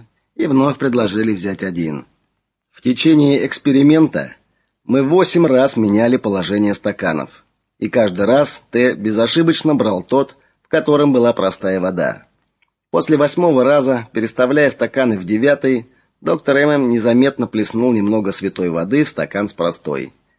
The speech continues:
Реакция Т не заставила себя ждать. «Сам пей свою гадость, поп»,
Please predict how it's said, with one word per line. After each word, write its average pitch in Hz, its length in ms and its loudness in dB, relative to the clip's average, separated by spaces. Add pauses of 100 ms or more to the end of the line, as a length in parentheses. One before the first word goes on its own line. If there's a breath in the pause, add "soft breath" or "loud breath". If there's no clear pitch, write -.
(340)
Реакция 123 480 0
Т 151 200 2
не 156 100 4
заставила 120 560 0
себя 101 300 -2
ждать. 85 460 -6 (600)
«Сам 143 380 0
пей 123 260 2
свою 107 300 0
гадость, 110 460 -2
поп», 101 300 -4